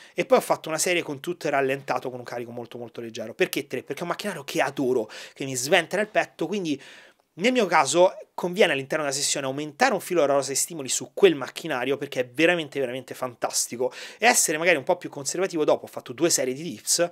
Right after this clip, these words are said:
ho fatto due serie di Viking press e ho fatto una sola serie, per esempio, di panca inclinata. Avrei potuto fare due serie di, eh, chest prime,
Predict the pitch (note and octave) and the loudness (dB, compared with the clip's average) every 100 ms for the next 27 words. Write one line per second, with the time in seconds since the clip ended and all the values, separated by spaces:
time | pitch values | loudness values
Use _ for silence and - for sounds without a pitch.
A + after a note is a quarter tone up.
0 | - - - D3 - C3+ C3+ F3+ F3 C3+ | -4 -18 -6 -2 0 0 2 4 4 2
1 | B2+ C3+ C3+ D3+ C#3+ B2 - - - C#3+ | 2 0 0 -6 -4 -4 0 0 0 -2
2 | - - - - E3+ F3+ - D3+ - F3 | -4 -18 -18 4 6 6 4 0 6 6
3 | F#3+ C#4+ G3+ E3 F3 D#3 C3+ C#3+ C3 C3 | 6 6 4 4 2 2 2 0 -4 -8
4 | C3 A#2+ A#2 A#2 B2+ F3+ C3+ A2 - - | -10 -10 -14 -14 -2 0 2 -2 -10 -20
5 | _ - A3+ B3 A#3+ A3+ G3 E3 C#3+ G#3+ | _ 4 8 8 6 2 4 4 6 6
6 | F#3 D#3+ D3+ C#3 - C#3+ C3 - E3+ - | 6 2 -4 -6 -2 0 0 0 -2 2
7 | D#3+ C#3 D3+ D#3+ F3 | 6 6 4 -2 -4